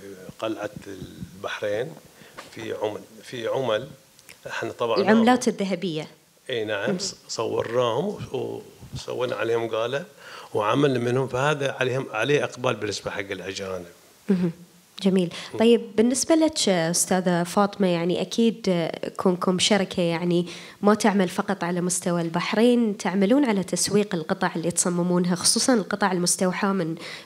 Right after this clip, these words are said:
Speaker 2: التراث البحريني، آه، لكل أنحاء العالم. فشنو الانطباعات اللي عادة يعني توصلكم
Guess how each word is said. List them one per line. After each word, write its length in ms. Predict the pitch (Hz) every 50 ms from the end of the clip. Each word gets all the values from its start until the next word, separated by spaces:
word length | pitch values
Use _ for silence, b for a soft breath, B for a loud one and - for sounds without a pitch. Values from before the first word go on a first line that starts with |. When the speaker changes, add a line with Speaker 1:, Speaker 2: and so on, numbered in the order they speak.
| - -
Speaker 2:
التراث 460 | - - 202 185 202 208 202 - 196
البحريني، 720 | 185 160 185 - - - 208 214 226 220 226 269 330 B B B B B B B -
آه، 520 | 202 190 185 185 185 180 180 - - -
لكل 360 | 196 208 220 220 - 311 294 -
أنحاء 380 | 196 190 - - 196 - -
العالم. 460 | 170 160 156 165 156 165 160 151 156
فشنو 800 | 156 - - 190 180 175 - - - - - - - 320 359 427 392
الانطباعات 720 | 294 233 - - 214 190 190 185 - 202 208 202 - 208
اللي 180 | 185 180 175
عادة 760 | 165 180 196 190 185 185 180 185 - 185 180 185 180 180 - - -
يعني 540 | 170 170 165 170 165 165 165 156 156 160 165
توصلكم 760 | - - 185 170 - 226 226 233 233 - - 175 165 156